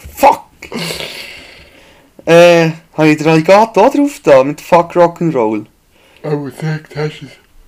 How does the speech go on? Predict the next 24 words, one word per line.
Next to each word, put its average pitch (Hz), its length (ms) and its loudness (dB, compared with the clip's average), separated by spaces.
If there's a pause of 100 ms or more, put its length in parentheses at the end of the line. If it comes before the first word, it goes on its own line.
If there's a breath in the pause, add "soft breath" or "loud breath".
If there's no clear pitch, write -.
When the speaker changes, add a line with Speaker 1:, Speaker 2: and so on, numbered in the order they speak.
(1400)
Speaker 1:
Der 160 140 0
ist 165 120 -4
auch 254 120 0
drauf! 349 560 -2
Scheisse, 143 560 -4
der 147 80 -6
muss 139 200 -10
ich 127 80 -18
gut, 147 300 -2
der 143 80 -8
muss 131 180 -12
ich - 40 -20
gleich 76 240 -16
weiter 73 300 -10
oben - 140 -10
anfangen. - 460 -10 (1400 loud breath)
Dann 151 100 0
würde 147 160 -4
ich - 60 -14
gerne 147 240 4
den - 140 -20
Bootleg 147 540 -2
vom 135 380 -10
Luke 151 300 -4